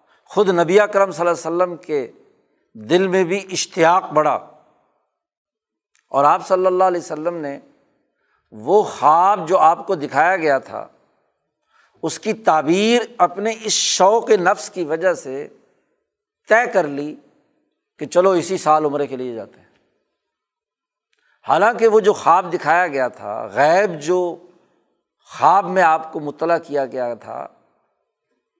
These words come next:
اس کی حقیقی تعبیر تو ایک سال بعد ہونی تھی، عمرۃ القضا میں۔ لیکن امتیاز، اس خواب کے امتیاز کے سلسلے میں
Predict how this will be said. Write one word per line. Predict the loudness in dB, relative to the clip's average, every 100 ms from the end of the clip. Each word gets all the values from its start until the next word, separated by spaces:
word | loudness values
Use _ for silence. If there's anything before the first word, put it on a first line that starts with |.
| _ _ _ _ _ _ _ _ _ -10
اس | -8 -4
کی | 0
حقیقی | 0 0 0 2 0
تعبیر | 2 0 2 0 0 -4
تو | -4 -4 -4
ایک | -4 -4
سال | 0 0
بعد | 2 0 2
ہونی | -2 -4
تھی، | -14 _ _ _ _ _ _ _ _ _ _ _ _ _ _ _ -12
عمرۃ | -4 -2 0
القضا | -2 0 2 2
میں۔ | 0 -8 -16 _ _ _ _ _ _ _ _ _ _ _ _ _ -12
لیکن | -4 -2 0 -2 -4 -14 -20 _ _ _ _ _ _ _ _ _ _
امتیاز، | -6 -6 -2 2 4 4 2 0 -8 -16 -20 _ _ _ _ -6
اس | -6 -6
خواب | -8 2 4 4 0 0
کے | 0 0
امتیاز | -8 0 2 2 2 -4
کے | -8
سلسلے | -8 -14 -10 -6 -6
میں | -6